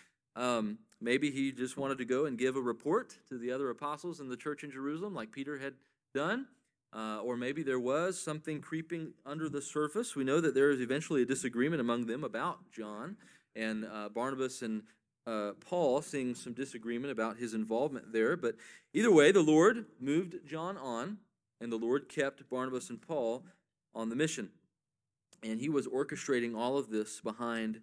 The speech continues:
the scenes. And it's good to just point out at the beginning of this passage to remind you that God's plan for fulfilling the Great Commission is you guys. The God's pl-, God's plan for fulfilling the Great Commission is people. He says, "I'm gonna put these people here, I'm gonna put these people here, I'm gonna put these people here, I'm gonna put these people here.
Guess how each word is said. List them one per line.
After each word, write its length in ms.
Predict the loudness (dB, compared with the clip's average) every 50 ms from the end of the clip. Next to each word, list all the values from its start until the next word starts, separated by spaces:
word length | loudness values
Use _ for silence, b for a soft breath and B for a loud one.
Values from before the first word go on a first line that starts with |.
| b b b b b _ -10
the 80 | -10 -8
scenes. 480 | -8 -6 -6 -4 -4 -4 -4 -6 -6 -6
And 80 | -6
it's 140 | -6 -6 -4
good 200 | -2 -2 -2 0
to 80 | -2 -2
just 220 | -4 -6 -6 -6
point 220 | -8 -6 -4 -4
out 140 | -2 -4 -4
at 60 | -6
the 60 | -6 -8
beginning 380 | -8 -8 -6 -8 -8 -6 -6 -6
of 60 | -6
this 140 | -6 -8 -10
passage 460 | -10 -8 -8 -8 -8 -10 -14 -14 -12
to 100 | -8 -6
remind 400 | -4 -4 -2 -4 -4 -6 -8 -8
you 200 | -10 -10 -10 -12 b b b b b -10
that 140 | -10 -8 -6
God's 300 | -6 -6 -4 -4 -6 -8
plan 540 | -14 _ -12 -10 -8 -8 -8 -8 -10 -14 -18 _ _ _ _ _ _ -10
for 80 | -10 -10
fulfilling 380 | -10 -10 -6 -4 -2 -2 -2
the 80 | -4 -4
Great 200 | -4 -4 -4 -6
Commission 540 | -8 -8 -8 -6 -6 -6 -8 -10 -10 -12 -16 _ _ _ _ _ _ _ _ -12
is 160 | -12 -10 -10
you 140 | -8 -10 -8
guys. 420 | -8 -8 -10 -10 -14 -20 -20 -20 _ _ _ _ _ _ _ _ _ _ _ _ _ _ _ _ _ _ -12
The 80 | -6 -2
God's 300 | -2 0 0 -2 -4 -6
pl-, 220 | _ -16 -16 -10 -4
God's 260 | -2 -2 -2 -2 -4
plan 460 | -6 -6 -4 -2 -2 -2 -2 -4 -6 -12 -12 -8
for 120 | -8 -8
fulfilling 320 | -8 -8 -6 -2 -2 -2
the 60 | 0 0
Great 180 | -2 -2 -2
Commission 360 | -4 -6 -6 -6 -6 -8 -10
is 140 | -10 -10 -12
people. 440 | -14 _ -14 -14 -14 -12 -16 -16 -16 _ _ _ _ _ _ _ _ _ _ _ _ _ _ _ _ _ -14
He 80 | -12 -4
says, 200 | -2 -2 -2 0
"I'm 100 | 0 -2
gonna 120 | -2 -2
put 140 | -2 -4 -4
these 160 | -4 -4 -2
people 260 | -2 -4 -4 -2 -4
here, 200 | -2 0 0 0
I'm 60 | 0
gonna 100 | -2 -4
put 120 | -6 -6 -6
these 160 | -6 -6 -6
people 220 | -6 -6 -6 -4
here, 140 | -2 -2 -2
I'm 60 | -2
gonna 100 | -4 -6
put 180 | -4 -4 -6 -4
these 160 | -4 -8 -8
people 180 | -8 -10 -8 -6
here, 140 | -6 -6 -6
I'm 60 | -8
gonna 80 | -8
put 140 | -8 -8 -8
these 160 | -8 -8 -10
people 240 | -8 -12 -10 -10 -10
here. 340 | -8 -4 -4 -2 -2 -4 B